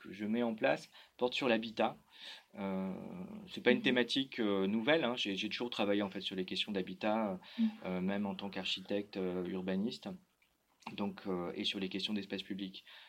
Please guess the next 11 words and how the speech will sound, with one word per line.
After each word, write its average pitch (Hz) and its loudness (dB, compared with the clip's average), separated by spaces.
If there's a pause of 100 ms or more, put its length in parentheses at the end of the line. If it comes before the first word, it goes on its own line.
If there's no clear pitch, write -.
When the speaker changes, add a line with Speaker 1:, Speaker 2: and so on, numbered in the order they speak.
Speaker 1:
Donc, 95 -6
c'était 95 -2
un 95 2
petit 95 -4
peu 104 -6
les 98 0
deux 95 -2
thématiques, 95 -2
euh, 90 -4 (440)
euh, 92 0
principales, 101 2